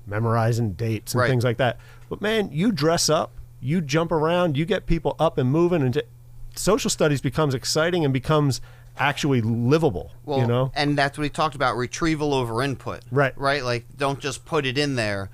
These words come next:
Speaker 2: It's, it's, it's how you're putting it in there, so they're gonna remember
Speaker 1: Right.
Speaker 2: maybe those experiences as opposed to just the
Speaker 1: Yeah.
Speaker 2: War of eighteen twelve happened in,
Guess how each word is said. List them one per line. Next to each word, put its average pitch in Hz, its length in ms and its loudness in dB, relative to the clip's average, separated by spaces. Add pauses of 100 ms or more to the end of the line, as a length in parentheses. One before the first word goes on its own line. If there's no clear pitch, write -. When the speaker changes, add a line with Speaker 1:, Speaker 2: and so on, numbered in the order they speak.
(180)
Speaker 2:
It's, 139 180 -14
it's, - 360 -8
it's 123 200 -10
how 147 280 -2
you're 139 160 0
putting 123 320 -2
it 120 140 0
in 147 160 -2
there, 113 220 -4
so 127 200 -4
they're 131 200 0
gonna 123 180 -2
remember 120 480 -2
Speaker 1:
Right. 110 100 2
Speaker 2:
maybe 120 200 -2
those 104 260 -6
experiences 117 1040 -6
as 117 200 -6
opposed 117 420 -6
to 110 100 -8
just 107 540 -6 (240)
the 127 80 0
Speaker 1:
Yeah. 175 120 4
Speaker 2:
War 131 140 2
of 120 100 -2
eighteen 117 380 -2
twelve 113 320 -2
happened 113 400 -2
in, 104 320 -2